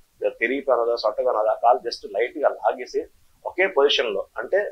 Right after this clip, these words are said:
మన గ్రేట్ టో అంటే పెద్ద బటకన్ వేలు స్ట్రైట్ గా సీలింగ్ కి చూసేటట్టుగా ఆ పొజిషన్ లో పెట్టి రెండు పిల్లోస్ ఇటు అటు పెడితే సరిపోతుంది. నెక్స్ట్, shifting to hospital. మనం ఎలాగ వాళ్ళని హాస్పిటల్కి షిఫ్ట్ చేయాలి?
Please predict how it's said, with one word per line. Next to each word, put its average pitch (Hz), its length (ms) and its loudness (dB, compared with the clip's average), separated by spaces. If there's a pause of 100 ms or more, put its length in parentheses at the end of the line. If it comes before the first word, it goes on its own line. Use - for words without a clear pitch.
(160)
మన 110 160 0
గ్రేట్ 127 440 2
టో 113 80 6
అంటే 113 240 0
పెద్ద 117 400 -4
బటకన్ 139 420 4
వేలు 131 360 0 (400)
స్ట్రైట్ 139 420 2
గా 185 100 2
సీలింగ్ 185 400 0
కి 160 80 -6 (100)
చూసేటట్టుగా - 560 -4 (440)
ఆ 110 100 8
పొజిషన్ 127 360 0
లో 160 60 0
పెట్టి 156 460 0 (280)
రెండు 127 220 0
పిల్లోస్ 127 380 0
ఇటు 120 160 -6
అటు 127 200 0
పెడితే - 340 -6
సరిపోతుంది. 90 640 -4 (140)
నెక్స్ట్, 143 280 -2
shifting 220 560 -6
to 190 60 0
hospital. 131 480 4 (160)
మనం 127 160 6
ఎలాగ 151 260 8
వాళ్ళని 139 340 6
హాస్పిటల్కి 113 380 -2
షిఫ్ట్ - 280 -16
చేయాలి? - 200 -14